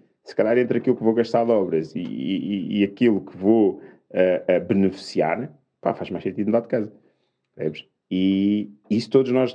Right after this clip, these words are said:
tivemos essa consciência. Todos nós passámos a olhar para a nossa casa e dizer assim,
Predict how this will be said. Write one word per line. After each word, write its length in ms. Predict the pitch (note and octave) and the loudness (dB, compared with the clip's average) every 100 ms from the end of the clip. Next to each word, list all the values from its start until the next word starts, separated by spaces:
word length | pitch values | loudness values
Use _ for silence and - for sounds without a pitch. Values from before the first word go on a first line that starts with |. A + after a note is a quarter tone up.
| - | -6
tivemos 320 | - A#2+ A#2+ | 0 2 2
essa 220 | A#2 A#2 A2 | 0 -2 -2
consciência. 640 | G#2 G#2+ - G2+ - A#2+ _ _ _ _ | -2 -2 -4 -4 -8 -20 _ _ _ _
Todos 220 | - F#2 G#2 | -6 -2 0
nós 160 | G2+ | -2
passámos 420 | - A2 F#2+ D#2+ F2 | -4 -4 -4 -2 0
a 40 | |
olhar 160 | F2 E2+ | -2 0
para 120 | F2+ | -2
a 20 | |
nossa 260 | F2 - - | -2 -4 -2
casa 260 | F2 F2+ | -2 -2
e 40 | F2 | -4
dizer 200 | E2 E2+ | -4 -6
assim, 280 | - D2+ | -4 -8